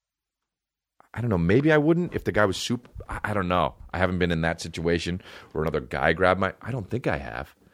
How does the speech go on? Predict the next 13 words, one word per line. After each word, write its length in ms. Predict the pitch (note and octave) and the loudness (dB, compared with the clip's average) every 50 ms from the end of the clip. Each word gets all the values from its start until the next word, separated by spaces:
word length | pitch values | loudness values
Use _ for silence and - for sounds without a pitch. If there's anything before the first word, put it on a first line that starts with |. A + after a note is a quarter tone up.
| _ _ _ _ _ _ _ _ _ _ _ - | _ _ _ _ _ _ _ _ _ _ _ -10
Where 100 | - - | -6 -4
another 160 | E2 E2 D#2+ | -2 -2 -2
guy 280 | C#2+ - - C2+ D2+ D#2+ | -2 -2 0 0 0 0
grabbed 260 | D#2+ G2 F#2+ F#2+ F#2 | 0 0 0 0 0
my 80 | G2+ G2 | 0 -2
nuts 320 | G2 G2+ G2+ - - - | 0 -2 -2 -4 -2 -2
like 180 | G2+ G#2 G2+ - | -2 -2 0 0
that. 240 | G#2+ G#2+ G#2+ G#2+ - _ _ _ _ _ - _ _ _ _ _ _ _ _ _ _ _ _ _ _ - - | 0 0 0 -2 -4 _ _ _ _ _ -20 _ _ _ _ _ _ _ _ _ _ _ _ _ _ -12 -10
Wow. 300 | G#1 G#1+ G#1+ G#1+ G1+ - _ _ _ _ _ _ _ _ _ _ _ _ _ _ _ _ _ _ _ _ _ - | -8 -8 -8 -10 -12 -14 _ _ _ _ _ _ _ _ _ _ _ _ _ _ _ _ _ _ _ _ _ -6
Yeah, 180 | A#2+ C#3+ B2 G2+ | 0 0 2 4
no, 160 | G#2+ F#2+ E2 | 4 2 2
Hollywood 440 | E2 F#2+ G2+ G2 F#2+ E2+ E2 D#2+ D2 | 4 2 2 2 4 4 2 2 2
is, 380 | C#2+ C2 - - - - - | 0 -4 -6 -10 -14 -16 -18